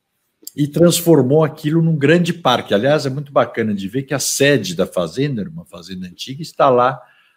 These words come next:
até hoje. Fez a mesma coisa com o Parque Piqueri,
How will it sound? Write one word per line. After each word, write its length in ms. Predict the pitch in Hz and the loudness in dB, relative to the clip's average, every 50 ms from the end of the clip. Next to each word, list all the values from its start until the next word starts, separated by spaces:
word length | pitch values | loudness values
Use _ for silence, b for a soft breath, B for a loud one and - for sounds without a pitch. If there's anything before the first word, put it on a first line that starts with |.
| b - | b -6
até 320 | 123 123 123 - 151 143 | -6 -6 -4 -2 0 2
hoje. 440 | 131 117 113 107 98 101 - b b b b b | 2 4 2 2 2 0 -4 b b b b b
Fez 240 | _ - 165 165 165 | _ -2 0 2 2
a 40 | 185 | 2
mesma 380 | 165 170 165 151 156 160 147 139 | 2 2 2 2 2 0 0 2
coisa 320 | - 165 165 170 165 170 | 2 2 2 2 2 0
com 140 | 165 - 160 | -4 -8 -12
o 20 | |
Parque 420 | - _ 160 160 160 160 - - - | -6 _ 0 0 0 0 -4 -12 -18
Piqueri, 720 | - - 185 185 - - 202 165 117 98 90 - - | -12 -12 -12 -10 -4 -2 0 0 0 0 -2 -4 -8